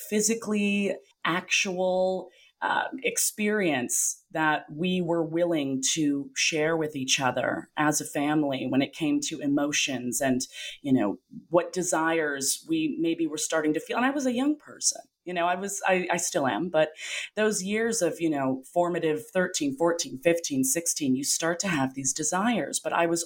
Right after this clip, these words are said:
also so dedicated to keeping the peace and making family number one that I quite literally had to escape to New York City. And the second that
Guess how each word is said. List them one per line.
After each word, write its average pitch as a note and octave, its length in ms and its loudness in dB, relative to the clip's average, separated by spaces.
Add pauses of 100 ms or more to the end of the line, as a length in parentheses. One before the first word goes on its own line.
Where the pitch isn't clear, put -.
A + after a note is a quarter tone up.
also D3+ 640 0 (300)
so A3 580 0 (100)
dedicated D#3+ 680 0
to C3+ 100 -2
keeping D#3 400 0
the D3+ 80 0
peace E3 420 -2
and C#3 140 2
making C#3 320 -2
family D#3 480 0
number C#3+ 300 0
one D3+ 320 0
that C#3 200 0
I G3 120 0
quite C4+ 340 -2
literally F3+ 680 -2
had G3 380 0
to F#3+ 220 -2
escape G#3 600 0 (100)
to A3+ 120 0
New G#3 240 0
York F#3+ 340 0
City. A#3+ 340 0
And D#3+ 140 2
the E3 60 2
second - 560 0
that F#3 260 0